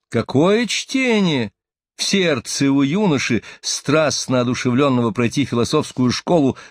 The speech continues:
под руководством опытных педагогов? Но именно опытные педагоги и не захотели быть педагогами со мной, отказывая в семинарии. Уведомление шло от кругов, где доминировали Сергей Трубецкой и Лопатин.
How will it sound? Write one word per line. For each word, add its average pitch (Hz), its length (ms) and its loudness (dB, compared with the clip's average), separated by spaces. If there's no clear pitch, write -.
под 120 200 2
руководством 113 920 0
опытных 113 760 2
педагогов? 180 800 -2
Но 113 320 2
именно 196 680 2
опытные 165 680 -2
педагоги 143 640 0
и 139 140 0
не 127 120 4
захотели 120 460 0
быть 113 180 0
педагогами 110 640 2
со 101 200 -2
мной, 107 480 0
отказывая 104 600 0
в - 60 -4
семинарии. 98 720 0
Уведомление 117 600 2
шло 113 240 0
от 110 100 0
кругов, 107 440 0
где 98 160 2
доминировали 101 540 2
Сергей 104 420 0
Трубецкой 101 580 0
и - 80 -6
Лопатин. 104 560 2